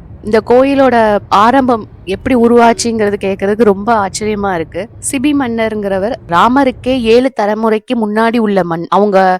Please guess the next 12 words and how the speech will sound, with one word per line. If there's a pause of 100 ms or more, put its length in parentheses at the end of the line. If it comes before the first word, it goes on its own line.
வம்சத்துல
உள்ளவர்.
அங்க
இருந்து (100)
அயோத்தி (100)
பட்டணத்துல
இருந்து
இங்க
வந்திருக்காரு. (120)
காரணம்,
இங்க
ரொம்ப,